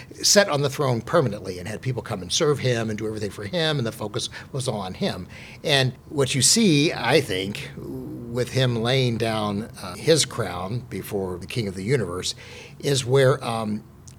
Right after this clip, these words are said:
he put that aside, where he could have sat in this kind of a regal life forever. He set that aside, and he actually then used his position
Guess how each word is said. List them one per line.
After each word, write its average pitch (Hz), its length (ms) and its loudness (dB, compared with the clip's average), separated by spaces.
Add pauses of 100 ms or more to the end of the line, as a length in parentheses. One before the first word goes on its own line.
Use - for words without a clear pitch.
(220)
he 202 240 2
put 180 300 6 (320)
that 139 400 2
aside, 127 680 4 (280)
where 110 120 -10
he 113 120 -2
could 135 220 -2
have 104 120 -4
sat 147 380 0
in 117 100 -4
this 127 160 0
kind 123 220 -4
of 104 80 -6
a 101 40 -6
regal 135 360 0
life 127 240 0
forever. 139 500 -4 (340)
He 156 200 -2
set 214 320 2
that 165 160 2
aside, 131 680 2
and 127 160 -2
he 131 260 0
actually 151 440 -2
then 120 400 0 (840)
used 175 420 4
his 151 500 6
position 123 640 2